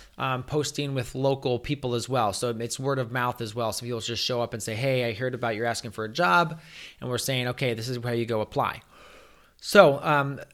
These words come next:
Facebook has this feature which you can use for applying for jobs, and, uh, the feature doesn't work quite that well, but the good thing is, is it gets our jobs out to a lot of people.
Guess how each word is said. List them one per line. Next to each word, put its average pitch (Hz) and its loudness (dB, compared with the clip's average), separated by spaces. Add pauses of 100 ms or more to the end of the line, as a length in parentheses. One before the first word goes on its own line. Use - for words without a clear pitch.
Facebook 214 2
has 180 6
this 170 0
feature 175 2
which 151 2
you 139 -8
can 135 -4
use 139 2
for 131 0
applying 131 -2
for 117 -8
jobs, 151 0 (140)
and, 135 0
uh, 127 0
the 123 -6
feature 185 -4
doesn't 165 2
work 147 0
quite - 0
that 139 2
well, 139 4
but 156 2
the 156 -2
good 226 0
thing 165 0
is, 143 0 (200)
is 135 -2
it 113 -6
gets 156 0
our 143 0
jobs 127 2
out - -2
to - -6
a 127 -2
lot 117 -2
of 104 -8
people. - -10